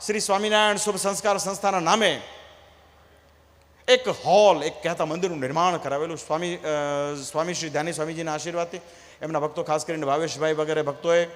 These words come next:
એમના મંડળના સંતોએ બધાએ પીઠબળથી એ મંદિર કર્યું. મને બહુ ખુશી એ વાતની થઈ, ગયા વર્ષે એમણે સામેથી આપણા વડતાલ મંદિરને પ્રસ્તાવ મૂક્યો ચેરમેન સ્વામીને, કોઠારીને, કે અમે સદગુરુ ધ્યાની સ્વામીજીના નામે અમારા લગભગ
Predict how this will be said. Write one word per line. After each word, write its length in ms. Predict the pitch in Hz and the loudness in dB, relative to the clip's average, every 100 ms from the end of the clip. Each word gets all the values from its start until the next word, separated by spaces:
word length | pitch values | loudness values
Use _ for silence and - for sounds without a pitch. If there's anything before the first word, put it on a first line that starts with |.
| - - - - _ _ - | -18 -20 -20 -20 _ _ -10
એમના 140 | 143 | -6
મંડળના 320 | 139 160 160 156 | -4 -4 -2 -2
સંતોએ 360 | 156 156 165 | -4 -2 0
બધાએ 420 | 151 160 156 151 143 - - - - | 0 0 0 -2 -4 -16 -20 -20 -10
પીઠબળથી 640 | 156 151 156 160 160 151 - | -8 -2 -2 -2 -6 -8 -10
એ 40 | 135 | -8
મંદિર 280 | 135 156 | -4 -4
કર્યું. 320 | 139 160 170 175 - - _ - | -2 -2 -2 -8 -18 -20 _ -10
મને 140 | 185 | -2
બહુ 160 | 226 233 | 2 2
ખુશી 260 | 175 190 220 | 2 0 2
એ 80 | |
વાતની 340 | 208 202 202 226 | 4 4 4 0
થઈ, 120 | 226 | 2
ગયા 220 | 185 196 | 4 4
વર્ષે 380 | 196 196 233 262 254 - - - - | 4 2 0 0 -2 -16 -20 -14 -6
એમણે 420 | 175 226 196 233 | -2 0 0 -2
સામેથી 640 | - 170 208 202 220 226 - - - - 147 | 0 0 0 -2 -2 -4 -8 -20 -20 -16 -4
આપણા 160 | 170 | 0
વડતાલ 280 | 180 190 202 | 2 2 0
મંદિરને 260 | 196 202 196 | 0 -4 -4
પ્રસ્તાવ 340 | 180 - 196 | -6 -2 -2
મૂક્યો 260 | 202 190 196 | -2 -4 0
ચેરમેન 300 | 185 190 190 | 0 -2 -2
સ્વામીને, 320 | 185 202 196 | -2 -2 -4
કોઠારીને, 560 | 175 185 208 190 139 - - - - - | -2 0 0 0 -4 -8 -20 -20 -12 0
કે 60 | |
અમે 520 | 170 196 180 180 254 - - - | 2 4 2 0 -4 -10 -20 -12
સદગુરુ 300 | 151 156 185 | -10 -4 -2
ધ્યાની 240 | 165 165 202 | 0 -2 -2
સ્વામીજીના 380 | 196 196 190 185 | -2 -2 -4 -2
નામે 360 | 175 185 185 | 0 0 0
અમારા 240 | 175 175 170 | 2 2 2
લગભગ 380 | 170 180 175 | 2 2 0